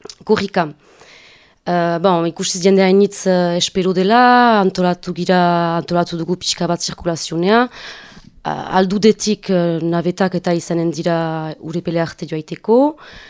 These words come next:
eh, pentsatzen dugu ere, bai Gorritzik eta Garazitik ere eginen direla autobusak, eh, jendeak ahalik eta erreski Urepele, Urepele, Urepele, Urepelerat heltzeko,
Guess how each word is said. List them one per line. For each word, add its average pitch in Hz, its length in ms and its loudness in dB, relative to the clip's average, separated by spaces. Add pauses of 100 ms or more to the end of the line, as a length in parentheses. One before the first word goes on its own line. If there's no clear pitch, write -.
(260)
eh, 165 180 -8
pentsatzen 180 460 -2
dugu 190 240 4
ere, 208 360 6
bai 175 160 0
Gorritzik 185 500 -4
eta 175 140 -4
Garazitik - 580 -8
ere 185 260 2
eginen 170 260 -2
direla 165 300 -4
autobusak, 160 720 -4
eh, 165 640 -6
jendeak 175 920 0 (920)
ahalik 185 340 -2
eta 196 180 -2
erreski 185 1300 -2
Urepele, 165 920 -4
Urepele, 156 460 -8
Urepele, 175 420 0
Urepelerat 190 640 -2
heltzeko, 185 680 -4